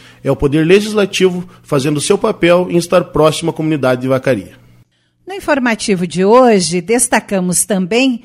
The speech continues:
Speaker 2: os pedidos de providências encaminhados pelos vereadores à administração municipal durante esta semana. O vereador André Luiz Rokoski, do P M D B,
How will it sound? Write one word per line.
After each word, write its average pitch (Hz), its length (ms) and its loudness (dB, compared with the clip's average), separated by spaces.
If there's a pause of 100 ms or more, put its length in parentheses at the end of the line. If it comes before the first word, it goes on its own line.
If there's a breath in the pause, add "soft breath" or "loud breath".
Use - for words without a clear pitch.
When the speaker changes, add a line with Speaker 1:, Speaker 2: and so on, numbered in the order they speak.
(380 soft breath)
Speaker 2:
os 294 140 -6
pedidos 349 580 -2
de 269 80 -2
providências 294 920 -2
encaminhados 202 920 -2
pelos 262 400 -4
vereadores 196 1000 -2
à 247 260 0
administração 196 920 -4
municipal 254 760 -2 (480 loud breath)
durante 330 480 0
esta 247 560 2
semana. 226 720 -2 (320 soft breath)
O 294 120 -8
vereador 311 540 0
André 214 440 2
Luiz 185 320 -4
Rokoski, 196 840 -4
do 156 240 -8
P 247 300 -4
M 175 180 -4
D 165 160 -4
B, 220 400 -4